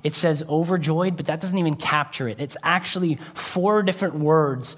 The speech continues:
that literally means they rejoiced exceedingly with great joy. And it's almost, like, redundant, but this is the word of God. There's no redundancy here. The point is, these guys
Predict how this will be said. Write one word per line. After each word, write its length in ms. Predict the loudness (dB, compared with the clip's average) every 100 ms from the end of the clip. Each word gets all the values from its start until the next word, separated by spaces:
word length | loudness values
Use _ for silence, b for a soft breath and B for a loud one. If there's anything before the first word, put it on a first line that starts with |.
| B B
that 160 | -2
literally 500 | 2 2 2 2 4
means 320 | 4 4 2
they 160 | 0 0
rejoiced 560 | 0 -2 0 0 -2 -6
exceedingly 800 | -6 -4 -2 2 2 2 0 -6 B B -4
with 200 | -4 -2
great 520 | 0 2 0 -2 -4
joy. 580 | 0 2 2 2 -2 -6 B B B
And 120 | 0 0
it's 140 | 0
almost, 500 | 0 2 4 2 0
like, 320 | 2 2 0 -6 -8
redundant, 800 | -4 -2 0 2 2 2 -2 -6
but 140 | -8 -4
this 120 | -2
is 100 | 0
the 60 | 2
word 240 | 2 2
of 120 | 2
God. 240 | 4 4 2
There's 200 | 2 2
no 140 | 2
redundancy 640 | 2 2 2 2 2 -2
here. 220 | -4 -4 -6
The 80 |
point 340 | -4 0 4 4
is, 240 | 4 2 -4 B -4 -4 0
these 240 | 2 2
guys 540 | 2 2 2 0 -4